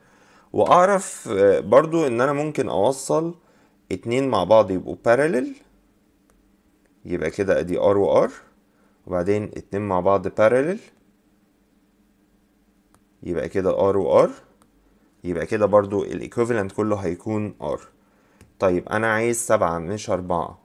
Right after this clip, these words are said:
فالحل ان انا اعمل ايه؟ ما انا ممكن اشيل واحدة من دول اهي، واروح حاطط مكانها اربعة زيهم، يعني الشكل هيبقى كده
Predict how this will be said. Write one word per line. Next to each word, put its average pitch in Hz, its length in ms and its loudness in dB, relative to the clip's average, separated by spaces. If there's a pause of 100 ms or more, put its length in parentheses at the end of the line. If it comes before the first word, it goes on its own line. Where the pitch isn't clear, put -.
فالحل 107 500 -2
ان 98 140 -2
انا 101 140 -2
اعمل 95 200 -6
ايه؟ 85 220 -14 (460)
ما 90 140 -4
انا 120 100 2
ممكن 156 380 -2
اشيل 147 320 -4
واحدة 143 320 2
من 117 200 -2
دول 143 240 0 (460)
اهي، 98 240 -2 (1400)
واروح 104 300 4
حاطط 165 420 0
مكانها 143 520 -2
اربعة 123 320 4
زيهم، 101 460 0
يعني 92 220 -6
الشكل 127 360 -4
هيبقى 98 300 -2
كده 85 300 -2